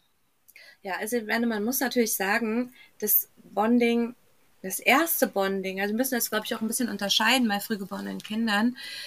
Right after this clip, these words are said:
<clears throat> dieses erste Bonding im Kreissaal und das weiterführende Bonding auf der Intensivstation. Ja,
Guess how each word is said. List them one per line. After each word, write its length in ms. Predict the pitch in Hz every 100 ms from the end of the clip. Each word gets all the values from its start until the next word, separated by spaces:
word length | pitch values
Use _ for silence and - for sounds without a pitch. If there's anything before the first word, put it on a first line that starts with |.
| - - -
<clears throat> 0 |
dieses 600 | 277 277 233 202 190 -
erste 300 | 214 240 214
Bonding 420 | 196 202 208 -
im 120 | 180
Kreissaal 720 | - 190 190 247 277 262 294 370 _ - - - -
und 120 | 214
das 200 | 220 -
weiterführende 760 | 180 - 285 269 - 226 226 208
Bonding 680 | 196 196 214 220 214 214 233 _ _ _ _
auf 220 | 185 190
der 160 | 208 190
Intensivstation. 880 | 196 180 202 - 240 - 165 135 - _ _ _
Ja, 200 | 202